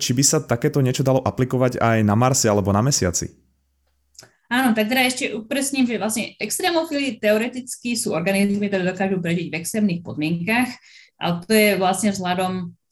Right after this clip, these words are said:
Speaker 2: na človeka, čo sú pre nás ľudí extrémne. A tým pádom napríklad taký polárny medveď je teoreticky extrémofil, lebo žije v podmienkach, ktoré sú pre nás extrémne, ale pre extrémofilov je to ich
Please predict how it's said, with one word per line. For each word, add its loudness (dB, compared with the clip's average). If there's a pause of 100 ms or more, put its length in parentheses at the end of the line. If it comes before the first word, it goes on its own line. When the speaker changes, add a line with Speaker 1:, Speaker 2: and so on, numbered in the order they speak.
(520)
Speaker 2:
na 2
človeka, 0
čo 2
sú 2
pre 0
nás 2
ľudí 0
extrémne. -8
A -8
tým 0
pádom 4
napríklad 2
taký -2
polárny 0
medveď -2
je -4
teoreticky -6
extrémofil, -6
lebo -10
žije -6
v -
podmienkach, -6
ktoré -10
sú -10
pre 2
nás 2
extrémne, 0 (320)
ale 0
pre 0
extrémofilov -2
je -8
to -2
ich 2